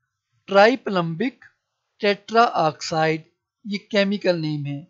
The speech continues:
इसके common name red lead, इसको minium भी कहते हैं, Chemical formula पी बी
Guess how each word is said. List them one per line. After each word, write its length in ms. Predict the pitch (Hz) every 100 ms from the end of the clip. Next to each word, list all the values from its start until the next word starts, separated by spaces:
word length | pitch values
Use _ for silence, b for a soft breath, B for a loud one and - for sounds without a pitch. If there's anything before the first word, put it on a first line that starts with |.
| _ _ _ _ _ _ -
इसके 220 | - 220
common 340 | 208 185 202 220
name 300 | 233 202 160
red 340 | 156 208 180
lead, 400 | 156 156 143 139 _ _ _ _ _ _ _ _ -
इसको 280 | - 208 208 - - _ _ 165
minium 540 | 170 220 247 247 208
भी 120 | 175
कहते 380 | 165 165 147 160
हैं, 200 | 147 139 - _ _ _ -
Chemical 380 | 180 196 226 220
formula 480 | 220 196 185 202
पी 880 | 277 _ _ _ _ _ _ 214 226 226
बी 240 | 185 185